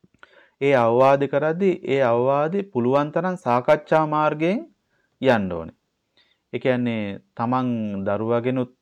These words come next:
ඒක මෛත්‍රී සහගතව ප්‍රශ්න කරනවා, දරුවගෙනුත් ඒකට උත්තරේ ගන්නවා. උත්තරේ අරගෙන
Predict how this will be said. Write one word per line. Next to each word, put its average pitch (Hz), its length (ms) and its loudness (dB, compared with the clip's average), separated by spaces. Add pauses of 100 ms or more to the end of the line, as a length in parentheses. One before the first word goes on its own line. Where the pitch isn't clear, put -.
ඒක - 180 -10
මෛත්‍රී 104 440 -6
සහගතව 117 520 -4
ප්‍රශ්න 98 380 -8
කරනවා, 123 440 -6
දරුවගෙනුත් 120 600 -4
ඒකට 131 160 -6
උත්තරේ 139 380 -2
ගන්නවා. 120 420 -4 (500)
උත්තරේ 123 380 -2
අරගෙන 117 420 -4